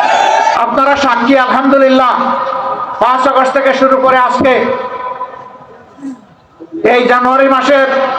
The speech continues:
চব্বিশ তারিখ পর্যন্ত দীর্ঘ ছয় মাসের পথ পরিক্রমায়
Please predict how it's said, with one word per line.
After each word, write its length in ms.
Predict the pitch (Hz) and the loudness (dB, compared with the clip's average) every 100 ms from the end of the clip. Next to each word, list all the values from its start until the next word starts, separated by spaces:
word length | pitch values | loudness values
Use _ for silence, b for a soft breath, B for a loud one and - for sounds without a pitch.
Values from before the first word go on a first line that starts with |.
| - | -2
চব্বিশ 440 | 254 262 285 277 | 0 0 0 0
তারিখ 220 | 285 269 269 | 0 0 2
পর্যন্ত 460 | 262 254 262 269 262 240 214 - - - - - - - - - - - - - - | 0 0 0 0 2 2 0 -2 -6 -10 -12 -14 -14 -16 -18 -20 -20 -20 -20 -20 -2
দীর্ঘ 320 | 226 262 262 254 | 0 2 2 2
ছয় 240 | 254 247 | 2 2
মাসের 300 | 262 247 247 233 240 | 0 0 0 0 2
পথ 160 | 240 247 | 2 2
পরিক্রমায় 560 | 247 233 226 220 208 | 0 2 2 2 0